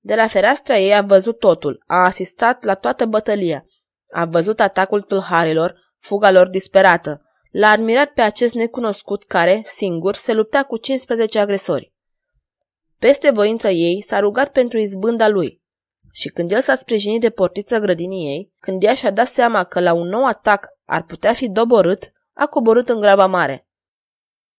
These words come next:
De cealaltă parte a zidăriei, tâlharii alergau înnebuniți, căutând o trecere ca să pătrundă în grădină.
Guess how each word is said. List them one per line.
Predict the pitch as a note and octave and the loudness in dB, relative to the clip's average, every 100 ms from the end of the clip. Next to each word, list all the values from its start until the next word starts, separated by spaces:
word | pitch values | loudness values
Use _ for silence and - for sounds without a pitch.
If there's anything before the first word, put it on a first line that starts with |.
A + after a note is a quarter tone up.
| _ _ _ _ _ _ _ _ | _ _ _ _ _ _ _ _
De | - C#3+ | -12 -6
cealaltă | - A3 C#4 C#4+ | 2 6 6 4
parte | B3 G3 G#3+ A3+ | 4 2 4 2
a | A3+ | 0
zidăriei, | A#3 A#3 F3+ E3 F#3 - _ _ - | 0 0 2 0 -2 -6 _ _ -2
tâlharii | B3+ G#3+ F#3+ G3+ | -2 4 4 6
alergau | G#3 G3 G3 A#3+ | 4 2 2 2
înnebuniți, | A#3+ A3 G#3 G3+ D#3 - | 2 -2 -2 -4 -4 -8
căutând | - G3 G3 C#4+ C#4 | -2 -2 0 -2 2
o | B3 | 2
trecere | - G#3+ G3+ A3 A3+ | 2 0 0 2 0
ca | - G#3+ | 0 -2
să | G3+ | -2
pătrundă | F#3+ F#3 A3 G#3+ G3+ | 0 0 0 0 0
în | G3 | 2
grădină. | F#3+ F#3 E3 A#2+ | 2 0 -4 -8